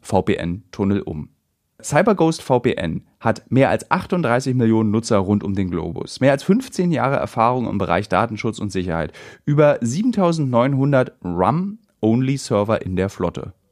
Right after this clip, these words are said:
rom ist Speicher, der nichts abspeichert und bei,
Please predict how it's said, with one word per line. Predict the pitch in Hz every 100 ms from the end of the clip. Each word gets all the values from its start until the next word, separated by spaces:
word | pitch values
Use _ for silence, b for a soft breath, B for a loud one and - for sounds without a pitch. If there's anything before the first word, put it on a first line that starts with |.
| _ _ _ _ _ _ _ -
rom | 98 87 117 220
ist | 233 135 -
Speicher, | - 107 113 156 160 165 160 - _ _ _ _ _ _ _ _ _ _ _
der | 120 113 117 120 117 -
nichts | 110 170 -
abspeichert | - 196 - 196 202 202
und | 135
bei, | 107 107